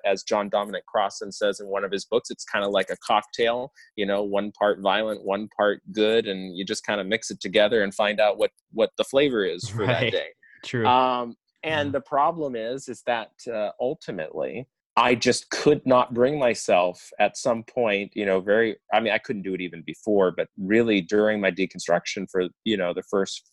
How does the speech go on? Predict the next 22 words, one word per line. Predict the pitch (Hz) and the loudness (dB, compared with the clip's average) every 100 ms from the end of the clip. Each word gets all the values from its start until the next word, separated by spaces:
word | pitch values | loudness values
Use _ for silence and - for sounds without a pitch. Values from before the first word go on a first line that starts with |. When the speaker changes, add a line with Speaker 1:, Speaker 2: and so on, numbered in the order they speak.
| - | 2
Speaker 1:
five | 87 85 | 2 2
years, | 98 107 - - - _ _ | 2 0 -2 -14 -20 _ _
I | 104 110 | 2 4
just | 110 101 - | 2 -8 -14
could | - - 120 - | -8 -4 -4 -4
not | 107 101 - | -6 -6 -8
bring | 110 156 | -10 -6
myself | 123 107 107 92 - | -8 -6 -2 -2 -4
to | |
say, | 104 110 | -8 -4
"Yeah, | 98 127 139 | -2 -2 0
I'm | 127 160 | -2 -2
willing | 143 131 117 | -2 -2 -4
to | 107 | -8
say | - 117 110 101 | -4 -2 0 -2
that, | 104 98 - - | 0 0 -2 -4
uh, | 95 92 - _ _ - | -2 -2 -6 _ _ -8
that | 107 | -4
God's | - 98 90 90 | 4 4 4 -2
doing | 98 90 80 82 | -2 -2 -4 -14
these | 80 - | -16 -14
things." | - 50 - - | -12 -12 -14 -20